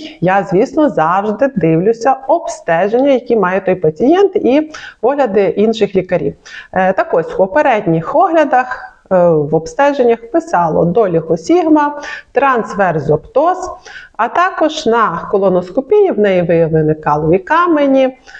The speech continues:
і багато інших проблем. Так ось, жіночка в нас полікувалася, пройшла два сеанси вісцерального масажа, була дуже щасливою, перший раз чуть ли там не обнімала і розказувала,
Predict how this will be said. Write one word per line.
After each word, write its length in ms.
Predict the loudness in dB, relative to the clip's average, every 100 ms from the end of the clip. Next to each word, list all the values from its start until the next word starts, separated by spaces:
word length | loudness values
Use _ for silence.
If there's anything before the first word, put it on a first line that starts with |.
| -20 _ _ _
і 260 | 0 2 2
багато 960 | 2 0 0 0 0 0 -2 -2 -2 -2 -8 -2
інших 500 | 0 0 -2 -4 -2
проблем. 500 | -4 -2 -2 -4 -8 _ _ -20 -16 -10 -8 -10 -4
Так 220 | -4 0
ось, 260 | -2 0 0
жіночка 440 | 2 2 0 -2
в 60 | 0
нас 200 | -2 -4 -2
полікувалася, 760 | 0 0 0 2 2 0 -2
пройшла 360 | -2 -2 0 0
два 220 | 0 -2
сеанси 480 | 0 0 0 -2 -4
вісцерального 800 | -4 -4 -2 0 0 0 0 0
масажа, 760 | -2 -2 -2 -2 -2 -2 -4 -4
була 320 | 0 2 2 0
дуже 340 | 0 2 0
щасливою, 1120 | -2 -4 -4 -4 -2 2 2 2 2 2 0
перший 580 | 0 -2 -2 -2 2 2
раз 300 | 2 -2 -2
чуть 180 | -2 0
ли 60 | 0
там 260 | 0 0
не 80 | 2
обнімала 600 | 2 2 2 2 2 0
і 100 | 0
розказувала, 760 | 0 -2 -4 -2 0 0 2